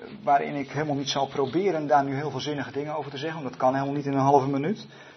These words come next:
Maar midden in dat wonderlijke boek Openbaring, die apo-, apocalyps, daar vind je weer een hele mooie tekst over die volkeren. Wat helemaal in lijn staat met dat Bijbelse denken over de volkeren. Eh, vers vier.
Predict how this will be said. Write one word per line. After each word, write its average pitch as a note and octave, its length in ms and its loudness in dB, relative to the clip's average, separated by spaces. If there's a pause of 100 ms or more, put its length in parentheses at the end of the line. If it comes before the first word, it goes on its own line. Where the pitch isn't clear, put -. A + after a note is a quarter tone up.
Maar F#3 160 10
midden C4 360 2
in C4 80 -4
dat F#3+ 240 0
wonderlijke C4 520 2
boek A3 220 -2
Openbaring, G#3 680 -2
die E3+ 200 -8
apo-, - 600 -14 (300)
apocalyps, E3 1040 -4 (560)
daar F#3+ 160 2
vind B3+ 220 0
je F3 120 -4
weer C#4 340 -2
een A#3 120 -6
hele B3+ 280 0
mooie A3+ 440 -4
tekst - 360 -4
over G#3+ 200 -4
die A3+ 100 -6
volkeren. C#4+ 520 0 (120)
Wat - 100 -14
helemaal G#3+ 320 0
in D3+ 240 -4
lijn G3 320 2
staat D#3 480 -6
met D3 120 -8
dat C3+ 160 -4
Bijbelse C#3 420 -2
denken B2+ 320 0
over B2 180 -4
de B2 60 -6
volkeren. A2+ 460 -8 (800)
Eh, G3 340 10 (720)
vers - 300 6
vier. G3+ 440 6